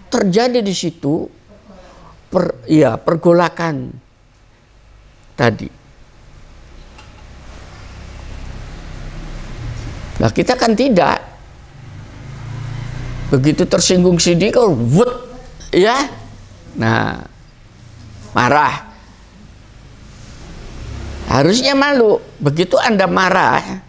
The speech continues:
begitu Anda ngamuk, begitu Anda emosi, wah, kalau sudah emosi, dia akan mencoba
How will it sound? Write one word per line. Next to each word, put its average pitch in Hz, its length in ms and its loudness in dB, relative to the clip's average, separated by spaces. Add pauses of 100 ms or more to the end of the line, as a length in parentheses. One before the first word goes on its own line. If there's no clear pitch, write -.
(160)
begitu 180 400 2
Anda 165 320 4
ngamuk, 156 400 2 (480)
begitu 151 360 0
Anda 151 280 4
emosi, 143 640 -2 (720)
wah, - 120 -4
kalau 180 200 2
sudah 185 280 0
emosi, 185 680 0 (480)
dia 180 320 2
akan 208 400 -2
mencoba 196 800 0